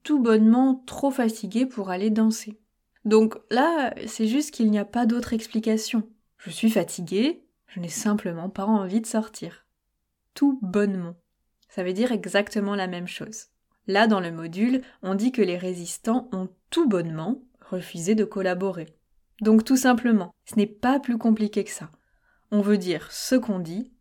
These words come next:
sans aucun sous-entendu, ni rien du tout. Il n'y a rien à ajouter. Le mot sabotage.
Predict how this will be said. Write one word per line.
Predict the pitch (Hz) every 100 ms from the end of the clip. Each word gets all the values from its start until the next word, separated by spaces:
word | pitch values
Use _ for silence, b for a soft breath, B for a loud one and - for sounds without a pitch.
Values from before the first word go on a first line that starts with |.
| _
sans | - 226 226 214
aucun | 202 - 233 247
sous-entendu, | 240 208 190 185 190 185 190 269 311
ni | 214 202 196
rien | 190 208 202
du | 190 185
tout. | - _ _ _ _ _ _
Il | 196
n'y | 185
a | 196
rien | 196 220 233
à | 220
ajouter. | 208 196 - - - _ _ _ _ _ _ _ _ _ _ _ _ _ _ _
Le | 208 247
mot | 269 339
sabotage. | 311 - - - 226 185 190 185 160 - 220 226 - -